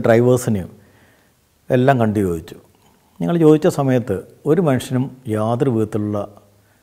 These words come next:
ഒരു സംശയത്തിൻ്റെ ഒരു, ഒരു, ഒരു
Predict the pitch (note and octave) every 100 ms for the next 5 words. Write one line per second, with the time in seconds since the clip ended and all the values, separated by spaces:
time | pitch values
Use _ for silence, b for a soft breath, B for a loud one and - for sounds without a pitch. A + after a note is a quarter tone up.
0 | _ _ G#2+ G#2 G#2 - - _ _ _
1 | _ _ _ - A#2 A#2 - D3+ D3+ C#3+
2 | B2 A2+ A#2 - A#2 A2+ B2 B2